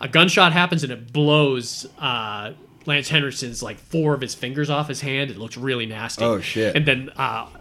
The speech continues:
Speaker 1: they show a wide shot that Andy Garcia, or, or not Andy Garcia, uh, Lance Henriksen gets shot in the head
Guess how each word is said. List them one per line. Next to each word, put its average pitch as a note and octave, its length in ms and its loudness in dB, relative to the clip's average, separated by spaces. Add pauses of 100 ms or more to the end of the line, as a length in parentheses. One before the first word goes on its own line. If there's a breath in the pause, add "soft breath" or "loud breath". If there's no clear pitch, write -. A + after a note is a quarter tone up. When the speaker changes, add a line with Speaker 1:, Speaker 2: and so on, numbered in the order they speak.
(160)
Speaker 1:
they D3 100 -2
show D3 220 2
a C3+ 80 2
wide C3 320 0
shot C#3+ 340 2
that A#2 140 -6
Andy B2+ 180 -4
Garcia, A#2+ 400 -8
or, B2 240 -4 (200)
or - 20 -8
not B2 180 -2
Andy A2+ 160 -4
Garcia, G#2+ 500 -6
uh, A2+ 360 -6
Lance D3+ 240 4
Henriksen C#3+ 420 2
gets A#2 240 -8
shot A#2+ 380 0
in D#3+ 140 -2
the C#3+ 80 2
head D3 280 2